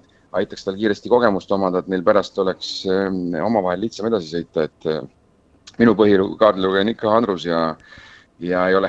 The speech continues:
<laughs> ei ole nagu mingit, äh, plaani täna, täna temaga mingit vahetust teha, aga selles mõttes mulle see väga meeldib ja Timo on väga tubli, et ta saab väga hästi, sai hakkama ja mõlemal rallil tal kindlasti oli äärmiselt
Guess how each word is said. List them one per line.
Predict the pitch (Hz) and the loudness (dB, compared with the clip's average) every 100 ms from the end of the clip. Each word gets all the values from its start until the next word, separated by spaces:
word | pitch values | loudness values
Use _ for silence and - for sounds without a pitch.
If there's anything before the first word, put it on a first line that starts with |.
| - | -4
<laughs> | - 110 | -8 -6
ei | 110 | -4
ole | 107 104 | -2 0
nagu | 101 101 107 | 2 2 0
mingit, | 117 104 101 _ - | -2 -4 -8 _ 2
äh, | 101 92 | 4 6
plaani | 113 110 90 87 | 4 4 2 -4
täna, | 92 87 80 - _ - - _ _ - | -6 -6 -8 -12 _ -20 -20 _ _ -4
täna | 107 104 104 | 0 0 -2
temaga | 110 95 92 101 | -2 -4 -4 -6
mingit | 104 95 101 | -6 -8 -6
vahetust | 107 - - - 95 | -6 -6 -12 -12 -8
teha, | 87 87 90 | -2 0 0
aga | 95 | 2
selles | 170 139 | 2 2
mõttes | 113 - | -2 -6
mulle | 117 110 | -4 -2
see | 117 | -2
väga | 135 127 | -2 -2
meeldib | 135 107 92 | -2 -4 -6
ja | 95 | -4
Timo | 131 123 | -2 -2
on | 120 | -2
väga | 120 | -4
tubli, | 123 123 101 | -6 -4 -4
et | 82 | -4
ta | 107 101 | -4 -2
saab | 104 - | -2 0
väga | 123 117 110 | 0 2 0
hästi, | - 101 98 | -2 -8 -4
sai | 117 | -2
hakkama | 143 - 104 98 | -4 -8 -6 -4
ja | 104 | -2
mõlemal | 139 117 98 | -2 -2 -2
rallil | 113 143 113 | -2 -2 -4
tal | 104 | -8
kindlasti | - 160 165 107 - 104 | -10 -6 -6 -6 -8 -4
oli | 107 | -2
äärmiselt | 135 107 95 | 0 -2 -10